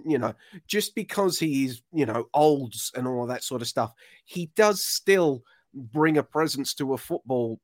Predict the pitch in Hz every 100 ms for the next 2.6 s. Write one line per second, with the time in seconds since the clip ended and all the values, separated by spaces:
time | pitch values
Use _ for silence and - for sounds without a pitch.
0 | _ - 120 - - 123 123 _ _ _
1 | - 143 143 147 139 135 117 135 127 135
2 | 117 131 - 127 120 -